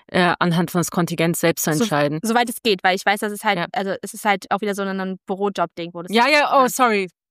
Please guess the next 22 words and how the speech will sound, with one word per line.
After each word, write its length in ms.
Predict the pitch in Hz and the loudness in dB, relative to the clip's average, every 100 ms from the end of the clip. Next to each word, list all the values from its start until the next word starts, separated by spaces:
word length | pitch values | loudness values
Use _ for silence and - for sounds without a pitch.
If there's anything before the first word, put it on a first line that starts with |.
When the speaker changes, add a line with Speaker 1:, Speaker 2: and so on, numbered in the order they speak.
| _ _ _ _ _ _ _ _ - | _ _ _ _ _ _ _ _ -4
Speaker 1:
I'm 360 | 240 302 294 | 0 0 -2
talking 420 | - 269 269 254 233 | 0 0 0 0 0
about 180 | 226 | 2
white 200 | 196 196 - | 2 2 0
collar. 400 | 180 160 180 247 | -2 2 0 0
So, 140 | 185 196 | -2 2
Speaker 2:
Ja. 120 | 196 | 2
Speaker 1:
wenn 100 | 214 | 4
wir 80 | 220 | 2
jetzt 160 | 220 | 2
über 220 | - 208 | 2 2
blue 180 | 185 214 | 2 -2
collar 340 | 220 247 226 214 | 0 2 4 4
reden, 180 | 220 220 | 2 2
dann 240 | 196 202 | 2 2
müssen 160 | 214 - | -2 0
wir 60 | |
eine 80 | 196 | 0
ganz 180 | 202 185 | 0 0
andere 260 | 135 180 | 0 0
Folge 320 | 170 175 180 151 | 2 2 4 2
aufnehmen. 360 | 151 - 202 | 0 2 0